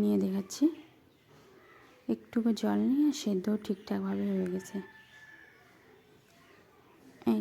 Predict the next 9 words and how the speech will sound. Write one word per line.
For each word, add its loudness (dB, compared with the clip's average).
যে -2
এরপর -2
আমি 4
একটু -6
পরিবেশন 2
করে 0
দেখাবো -2
প্লেটের -2
মধ্যে, -4